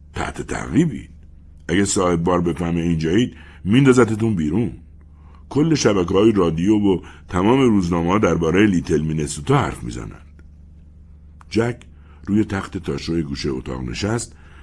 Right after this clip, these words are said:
و سیگار کشید و نوشابهٔ خنک نوشید. انگار کمی حالش جا آمده بود و دوباره خودش شده بود. او از مونی پرسید: "لستر فرار کرده؟" وقتی داشت حرف می‌زد،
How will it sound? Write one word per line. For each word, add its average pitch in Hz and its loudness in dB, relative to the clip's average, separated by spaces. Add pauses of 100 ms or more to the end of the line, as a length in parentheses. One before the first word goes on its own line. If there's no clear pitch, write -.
(160)
و 67 -6
سیگار 71 -4
کشید 120 -6
و 73 -6
نوشابهٔ 67 -8
خنک 64 -12
نوشید. - -18 (680)
انگار 95 0 (360)
کمی 123 0
حالش 85 0
جا 85 0
آمده 60 -8
بود 58 -12 (320)
و 71 -4
دوباره 71 -2
خودش - -6
شده - -14
بود. - -20 (760)
او 104 2
از 95 2
مونی 92 2
پرسید: 101 -2 (520)
"لستر 90 2
فرار 107 0
کرده؟" 95 -4 (1300)
وقتی 85 -4
داشت 85 -2
حرف 85 -4
می‌زد، 92 -2